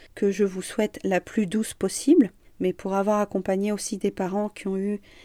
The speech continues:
des parcours de placement, d'adoption, de violence, de, de situations où ils ont été témoins de choses dramatiques,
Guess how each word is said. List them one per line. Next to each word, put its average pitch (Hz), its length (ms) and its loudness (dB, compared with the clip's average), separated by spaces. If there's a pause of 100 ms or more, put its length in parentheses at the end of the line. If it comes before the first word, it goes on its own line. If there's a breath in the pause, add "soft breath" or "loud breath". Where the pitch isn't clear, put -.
(200 soft breath)
des 175 100 2
parcours 190 420 -4
de 185 120 0
placement, 208 800 0
d'adoption, 208 960 -2
de 185 100 -2
violence, 208 880 -2 (220 soft breath)
de, 180 400 0 (140)
de 175 140 -4
situations - 640 -2
où 214 40 4
ils 180 180 0
ont 175 60 4
été 170 180 0
témoins 202 460 0
de 185 80 -2
choses 180 340 -6
dramatiques, 202 800 0